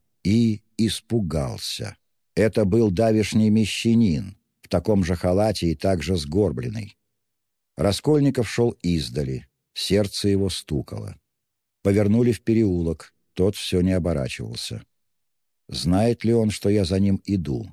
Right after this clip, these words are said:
думал Раскольников. Мещанин вошёл в ворота одного большого дома. Раскольников поскорей подошёл к воротам и стал глядеть,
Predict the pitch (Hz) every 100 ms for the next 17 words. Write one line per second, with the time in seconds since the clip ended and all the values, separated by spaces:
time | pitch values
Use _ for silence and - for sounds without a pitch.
0 | - 64 71 69 64 67 - 65 57 -
1 | - - _ _ _ _ _ _ _ _
2 | - 82 107 - 127 139 175 131 110 -
3 | 147 131 92 98 104 120 110 95 92 92
4 | 101 92 - 104 95 85 76 80 107 -
5 | _ _ _ _ _ _ _ - 90 -
6 | 113 104 98 95 - 92 - 95 95 90
7 | 85 82 92 87 90 90 110 92 85 78
8 | 95 92 80 92 69 65 - -